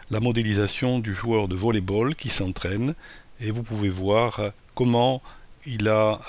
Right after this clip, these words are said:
réalisé cette modélisation, qui évidemment est approximative. Elle dépend de son niveau en mathématiques. Mais il utilise les techniques qu'on lui a apprises, et vous voyez que, en jouant sur les vitesses d'animation, il arrive à,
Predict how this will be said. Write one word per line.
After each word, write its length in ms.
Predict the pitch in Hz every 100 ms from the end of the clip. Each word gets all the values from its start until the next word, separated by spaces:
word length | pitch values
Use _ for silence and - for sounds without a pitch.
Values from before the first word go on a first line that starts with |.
| 101
réalisé 440 | 117 107 107 113
cette 260 | 107 107 -
modélisation, 760 | 104 98 95 90 92 - 143
qui 140 | 175 104
évidemment 340 | 92 98 101
est 100 | 95
approximative. 960 | 87 - - 98 92 - 165 208 170 104 - - - -
Elle 140 | 95 92
dépend 280 | 95 98
de 100 | 95
son 220 | 90 101 90
niveau 300 | 95 87 85
en 60 |
mathématiques. 760 | 82 85 85 85 - 240 - - - - - - -
Mais 460 | 110 107 139 170 170
il 160 | 143 160
utilise 380 | - 147 156
les 80 | 135
techniques 460 | - 120 123 139 -
qu'on 160 | 127
lui 140 | 107 104
a 80 | 98
apprises, 500 | - 87 92 117 113
et 40 |
vous 80 | 104
voyez 400 | 92 92 104 120
que, 420 | - 101 107 117 - - - -
en 180 | 101 104
jouant 360 | 110 117 131
sur 200 | - 107
les 80 | 101
vitesses 460 | 101 135 135 127 104
d'animation, 840 | 110 107 101 98 - 101 123 131
il 160 | 113 107
arrive 500 | 101 107 117 107 90
à, 220 | 87